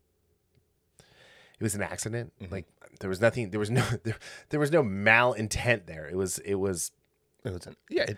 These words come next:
Speaker 2: it happened.
Speaker 1: It, it, at, at the very most, it was negligence,
Speaker 2: Mm-hmm.
Speaker 1: right? And if you watch The Dark Side of the Ring, you'll see it was most likely negligence.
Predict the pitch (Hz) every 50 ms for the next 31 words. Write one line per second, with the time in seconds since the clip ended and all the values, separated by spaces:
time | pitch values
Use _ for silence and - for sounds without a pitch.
0 | - - 113 101 - - 101 90 87 - - - - _ - - 139 139 - -
1 | - - 143 143 - - 156 151 131 143 151 147 131 135 143 131 139 117 139 147
2 | 160 151 147 139 127 - 127 110 104 95 98 87 85 80 - - 65 - - -
3 | - - - - 104 98 95 92 90 87 87 - - - - - 101 123 135 151
4 | - 139 135 131 127 123 - - 120 107 104 101 95 - 107 95 92 90 82 80
5 | 78 78 78 78 78 78 80 - - 78 78 73 95 - - _ _ _ _ -
6 | 110 117 113 107 - - 87 80 - - 69 - 57 50 50 - - - - -
7 | - -